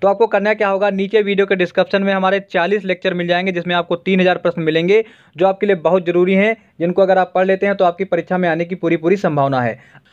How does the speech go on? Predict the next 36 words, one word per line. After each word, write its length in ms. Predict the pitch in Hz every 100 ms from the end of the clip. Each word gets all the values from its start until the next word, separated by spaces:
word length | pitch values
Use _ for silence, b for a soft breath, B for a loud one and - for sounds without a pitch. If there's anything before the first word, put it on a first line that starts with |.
| b b -
अगर 180 | 190
आपको 260 | 220 220 226
वीडियो 300 | 190 202 214
का 80 | 220
डिस्क्रिप्शन 400 | 190 196 190 202
चेक 160 | 196
करना 180 | 196 190
नहीं 200 | 180 190
आ 100 | 196
रहा 120 | 196
है, 80 | 202
तो 100 | 196
आपको 240 | 190 185 196
फर्स्ट 340 | - 202 196
कमेंट 300 | 180 185 190
में 60 | 196
वो 100 | 190
चालीस 340 | 180 170 185
लेक्चर 280 | 180 175 175
मिल 160 | 170
जाएंगे, 420 | 170 180 185 214 220 b b -
जिनमें 260 | 180 214
तीन 280 | 226 - 214
हज़ार 200 | 208 214
प्रश्न 240 | 202 190 190
होंगे, 380 | 180 180 220 214 b -
जो 120 | 156
आपके 220 | 185 185
लिए 80 | 202
बेहद 320 | 170 170 180
फ़ायदेमंद 500 | 190 170 165 175 185
है, 120 | 196 196
उनको 200 | 175 175
ज़रूर 240 | 151 175
पढ़ 200 | 180 185
लें। 200 | 196 190